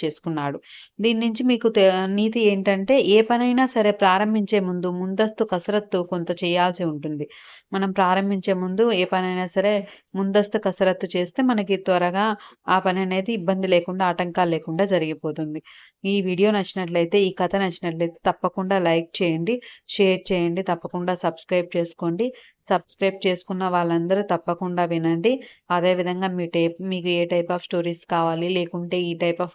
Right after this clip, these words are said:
content కావాలి అని చెప్పి మీరు ఏమన్నా ఉంటే తప్పకుండా కామెంట్ చేయండి. మీ కామెంట్ చదివి నేను అలాంటి స్టోరీస్, ఆ type of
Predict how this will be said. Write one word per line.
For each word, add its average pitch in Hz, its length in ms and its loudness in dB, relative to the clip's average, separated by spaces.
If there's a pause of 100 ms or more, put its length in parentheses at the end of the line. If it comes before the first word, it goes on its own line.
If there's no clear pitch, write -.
content 170 480 -4
కావాలి 165 500 -2
అని 165 380 -2
చెప్పి 170 220 -2
మీరు 170 340 -2
ఏమన్నా 170 340 -2
ఉంటే 165 240 -2 (500)
తప్పకుండా 220 420 2
కామెంట్ 170 420 2
చేయండి. 180 240 -2
మీ 220 120 -2
కామెంట్ 175 480 0
చదివి 175 240 0
నేను 180 260 -2
అలాంటి 160 420 -2
స్టోరీస్, 165 500 -2
ఆ 170 120 0
type 160 300 -4
of 165 60 -2